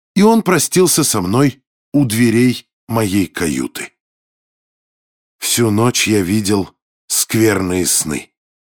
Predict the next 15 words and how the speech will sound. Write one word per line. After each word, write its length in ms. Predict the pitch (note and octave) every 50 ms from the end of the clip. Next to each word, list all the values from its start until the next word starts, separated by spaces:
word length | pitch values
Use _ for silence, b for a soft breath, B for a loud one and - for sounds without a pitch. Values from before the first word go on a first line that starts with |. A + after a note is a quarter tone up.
| _ -
Ущербная 840 | - B2 A2 - - - - - C#3 C#3+ B2+ G#2+ A2+ A#2+ A#2 A#2 A2+
луна 380 | G#2+ G#2+ A2 A2 A#2 A#2+ A#2
взошла 520 | G#2 E2+ E2+ A2 G#2 - - - A2+ G#2+ G2
поздно, 600 | _ - C3+ C#3+ B2+ F#2+ E2 D#2+ E2 D2 B1+ _ _ _ _ _ _ _ -
её 360 | - G2 A#2+ C3+ B2+ D3 C#3+
таинственные 840 | - C3+ C#3 D3 D#3+ D#3+ D3+ - - - C3 C#3 C#3 C#3 C#3 C#3 C#3
бледные 580 | B2 G2 G2+ A2 C3 D3 C#3 A2+ C3 C3 B2+ B2
лучи 680 | B2 A#2+ A#2+ A2+ - - - - E3+ F#3 E3+ - _ _ _ _ _ _ -
косо 440 | - E3+ E3+ E3 D3 - - C#3 A2+
падали 680 | - - C3+ D3 D#3 C#3+ C#3+ D3 D3+ D3 B2+ - _ _ _ _ _
через 420 | - - D3+ D#3 D3 C#3+ C3+ A2+ C#3
иллюминатор, 840 | C#3+ C#3+ C#3+ C#3+ D3 D3 D3 D3+ E3 D#3+ C3 G#2 - F2+ E2+ - _ _ _ _ _ _ _ -
и 160 | - C#3 A#2+
койка 540 | G2 _ - - G3 F#3+ E3 B2 - - A#2+
моя 480 | A2 G2+ G2 F#2 F#2 F2 D#2+ D2+ -